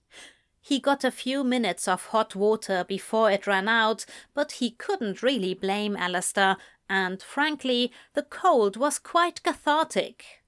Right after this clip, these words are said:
not to mention sobering. He found the era in the hallway and, after a moment's thought,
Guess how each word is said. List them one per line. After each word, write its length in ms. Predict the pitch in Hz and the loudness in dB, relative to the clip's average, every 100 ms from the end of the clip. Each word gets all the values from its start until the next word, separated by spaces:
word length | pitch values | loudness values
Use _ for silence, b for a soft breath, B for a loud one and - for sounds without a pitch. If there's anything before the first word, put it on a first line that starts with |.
| _ | _
not 320 | 196 247 262 | -2 -2 -2
to 120 | - 185 | -6 -2
mention 580 | 233 240 - 170 135 - | -2 -2 -4 -8 -10 -16
sobering. 1040 | - - 196 233 180 175 151 - 95 - - _ _ _ _ _ B B B B _ | -8 0 2 2 0 -2 -8 -12 -18 -20 -20 _ _ _ _ _ B B B B _
He 200 | 302 277 | -4 0
found 360 | 285 302 269 | 0 0 0
the 120 | 254 | 0
era 400 | 220 247 226 190 | 2 2 2 0
in 140 | 180 185 | -2 -2
the 80 | 185 | 0
hallway 680 | 233 233 208 202 196 202 B B | 2 2 2 2 2 0 B B
and, 360 | 233 226 220 - | 2 2 2 -2
after 320 | 240 262 - - | 0 2 2 0
a 60 | |
moment's 520 | 214 269 247 214 214 | 2 2 0 0 -4
thought, 500 | - - 269 240 - | -4 0 2 2 -2